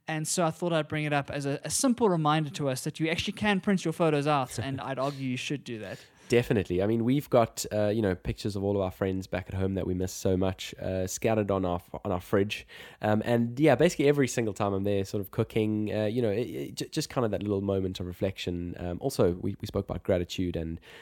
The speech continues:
Speaker 2: and all that type of thing. It, it, it's really great to, to be able to look back, uh, not to linger in the past,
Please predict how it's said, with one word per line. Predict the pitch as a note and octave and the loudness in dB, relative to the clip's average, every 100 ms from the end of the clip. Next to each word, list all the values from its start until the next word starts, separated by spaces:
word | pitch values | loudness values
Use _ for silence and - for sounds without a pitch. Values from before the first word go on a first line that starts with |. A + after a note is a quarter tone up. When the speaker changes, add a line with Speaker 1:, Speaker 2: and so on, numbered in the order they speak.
| - | -12
Speaker 2:
and | - G#2 | -2 2
all | G#2+ | 4
that | G#2 F#2+ | 4 2
type | F#2 | -4
of | - | -4
thing. | - F#2+ F#2+ | -2 0 0
It, | G#2 | -2
it, | B2+ C#3 | 0 0
it's | D3 | 4
really | D3 C3+ | 6 6
great | A#2 A#2 G#2 | 6 4 4
to, | - G2 F#2 | 0 0 -2
to | - | 0
be | |
able | G2+ G#2 | -2 -2
to | |
look | G2+ - | -8 -2
back, | F#2 F#2 - - - | -2 -2 -10 -16 -6
uh, | F#2 F2+ F#2+ | -4 -4 -4
not | B2+ | -4
to | - | -4
linger | G2 A2 G#3+ G3+ | -2 0 0 -2
in | G#2 | -2
the | F2 | -6
past, | - - C#3 - | -6 -6 -6 -10